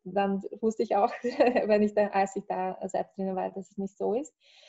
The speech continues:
Und eine Zeit lang habe ich Teilzeit gearbeitet. Das war auch so eine Glückssache. Es, es gab gerade Projekte, die, äh, wirklich, ähm, auch Teilzeit als Managerin, äh, zu handhaben waren.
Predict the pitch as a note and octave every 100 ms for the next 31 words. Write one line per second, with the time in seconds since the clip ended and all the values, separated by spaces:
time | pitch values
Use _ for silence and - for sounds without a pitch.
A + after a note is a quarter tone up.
0 | _ - A3 A3 A#3+ C4+ G#3+ A3+ A#3 -
1 | G#3+ - F3+ G#3 B3+ A#3+ A3 F#3 A3 A#3+
2 | - G#3+ G3 G3+ G#3+ G3+ - A3+ - -
3 | G#3 G#3+ G#3+ G#3 - - - - - G3
4 | - - G3+ F#3+ G3 G#3+ - F#3+ F#3+ G3+
5 | _ G#3+ G#3 G#3 F#3+ F#3+ F#3+ F#3 G3 _
6 | F#3 F#3+ F#3 F3+ F#3 F#3+ F3+ _ - F3+
7 | F3+ F3 _ - F3 - _ - G3 A3
8 | - A3+ A3+ - - - - - G#3+ -
9 | G3+ G#3 G#3 A3+ A3+ A#3 G#3+ G3+ G3+ G3
10 | - F#3+ F#3+ G3 G#3+ - G#3+ A3 A#3 G#3+
11 | G3+ G#3 A3+ A#3